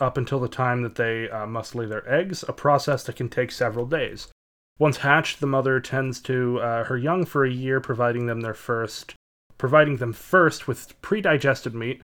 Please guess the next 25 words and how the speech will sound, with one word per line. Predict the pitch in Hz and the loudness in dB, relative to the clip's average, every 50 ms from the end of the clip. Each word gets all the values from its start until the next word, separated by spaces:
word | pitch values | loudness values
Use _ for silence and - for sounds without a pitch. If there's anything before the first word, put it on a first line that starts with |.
| _ _ _ _ _ | _ _ _ _ _
then | - 117 135 139 147 | 0 2 4 4 4
with | 147 143 131 | 4 2 2
live | 131 127 127 120 123 120 110 | 2 2 4 4 4 4 2
animals | 117 117 117 123 123 127 135 151 170 170 151 | 0 -2 0 0 0 0 -2 -2 -2 -2 -2
as | 135 123 - | -2 -2 0
they | - 123 117 | -2 -2 -2
grow | 110 120 123 123 | 0 2 2 2
to | 117 120 117 | 2 0 -4
a | 113 | -4
size | - - 131 120 120 120 123 113 110 | -2 0 0 2 2 2 0 0 -2
which | 117 113 - - | -6 -8 -6 -4
they | - 117 110 | -4 -4 -4
can | - 117 104 | -4 -8 -6
tend | - - 123 113 - | -2 -2 -2 -2 -4
for | 117 | -6
themselves. | 104 107 101 95 - 180 190 175 170 202 202 170 - - _ _ _ _ _ _ _ - | -8 -8 -8 -4 0 2 4 4 4 2 0 -6 -14 -16 _ _ _ _ _ _ _ 0
Lizard | 135 147 143 160 156 - | 2 2 4 2 0 4
folk | - 160 143 - - | 4 4 4 4 -4
practice | - - 143 139 139 - - 143 123 - | 0 4 4 4 4 4 0 -4 -4 -2
infanticide | - 135 127 120 - - - 156 160 165 143 - 131 - - 120 104 107 120 151 175 139 - - | -4 -6 -6 -6 -8 -2 2 2 2 2 2 -2 -6 -2 -2 -2 -2 0 -2 0 0 -2 -4 -6
<laughs> | - - | -4 0
with | 131 131 - - - | 0 0 0 -2 -8
reptile-like | 113 117 131 120 - - - - 139 139 135 131 120 120 120 120 117 - | 0 0 0 0 0 -6 -2 2 4 6 6 4 4 2 0 -2 -2 -6
coldness, | - - - 143 143 131 131 135 131 - - | -6 0 2 2 2 2 0 -4 -4 -6 -10
killing | - - - 135 135 135 139 143 143 143 143 | -16 -6 -2 0 2 2 2 0 0 -2 -4